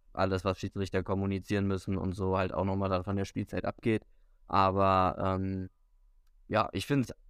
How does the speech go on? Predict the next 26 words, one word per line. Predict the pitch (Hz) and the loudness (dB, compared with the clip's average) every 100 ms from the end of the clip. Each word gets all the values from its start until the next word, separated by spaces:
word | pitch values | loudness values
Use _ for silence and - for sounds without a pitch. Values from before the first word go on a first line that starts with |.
| - | -4
ein | 117 | -4
spannendes | - 110 120 117 113 - | 2 4 4 2 0 -2
Projekt | - 107 107 113 107 - - - | -2 2 2 2 -2 -18 -20 -8
zum, | 104 90 _ | -6 -6 _
zum | - 98 | -6 -2
Testen. | - 156 - 170 | 2 2 2 -2
Das | 131 - | 0 2
soll | 104 | 0
jetzt, | - | 0
glaub | 107 | -2
ich, | 104 - | -2 -2
bei | 104 | -2
der | 107 | -2
Club-W | - 139 - 120 | -4 -6 -2 -2
M | 123 127 | 0 0
in | 113 | 0
Marokko | 104 131 - 143 | 0 -2 -2 -4
getestet | 139 - 143 - - | -4 -2 -4 -4 -2
werden. | 139 131 131 131 _ _ - | 0 2 2 -2 _ _ -6
Und | 107 | 0
dann | 107 107 104 | 2 2 0
kann | 113 107 | 0 2
man | 107 | 2
sich | 101 92 | 0 2
ja | 95 | 2
anschauen | 101 107 110 104 104 104 | 2 0 2 4 2 0